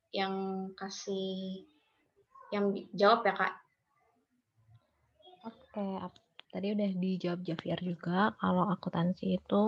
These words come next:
Speaker 2: butuh, eh, teliti, butuh orang yang sabar. Kenapa sabar? Karena untuk mencari seratus rupiah itu nggak mudah, kemudian banyak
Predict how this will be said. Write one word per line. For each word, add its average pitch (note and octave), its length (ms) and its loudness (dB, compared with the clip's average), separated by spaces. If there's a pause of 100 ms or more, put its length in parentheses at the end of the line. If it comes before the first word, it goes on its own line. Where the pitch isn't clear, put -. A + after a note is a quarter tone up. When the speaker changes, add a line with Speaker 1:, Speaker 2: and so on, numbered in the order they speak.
Speaker 2:
butuh, G3+ 480 4 (720)
eh, G3+ 320 4
teliti, G#3 720 6 (400)
butuh F#3+ 320 0
orang F3+ 320 6
yang F3 200 4 (440)
sabar. F3 480 6 (640)
Kenapa F3+ 320 4
sabar? F3+ 320 6
Karena F#3 480 4 (400)
untuk G3 320 6
mencari F#3 720 6
seratus - 560 2 (400)
rupiah F3+ 400 4
itu F3 240 2
nggak F#3 160 8
mudah, F3 640 4 (480)
kemudian F#3 640 4
banyak F3+ 320 2